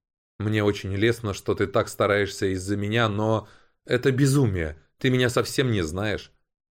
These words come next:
"Как и ты меня. Поэтому и нужны пять свиданий, которых у нас бы не было, если бы не мой маленький шантаж. Хочешь ещё вина?" Андрей откупоривает новую бутылку и, убрав грязные тарелки,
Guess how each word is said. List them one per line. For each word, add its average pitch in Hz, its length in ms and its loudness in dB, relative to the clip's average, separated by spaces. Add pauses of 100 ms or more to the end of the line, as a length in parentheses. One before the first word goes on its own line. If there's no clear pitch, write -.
(120)
"Как 107 200 0
и 87 60 0
ты 110 180 0
меня. 90 380 -6 (300)
Поэтому 143 400 4
и 139 40 4
нужны 135 300 4
пять 131 280 2
свиданий, 123 640 0 (200)
которых 110 420 2
у - 20 0
нас 113 220 2
бы 90 160 -2
не 107 160 0
было, 120 340 4 (200)
если 165 240 4
бы 160 100 4
не 151 140 4
мой 139 180 4
маленький 120 480 2
шантаж. 95 640 -4 (320)
Хочешь 180 400 0
ещё 95 320 0
вина?" 80 400 -4 (420)
Андрей 117 400 2
откупоривает 113 680 4
новую 113 300 6
бутылку 120 560 2
и, 147 160 2
убрав 147 400 4
грязные 117 400 2
тарелки, 123 640 2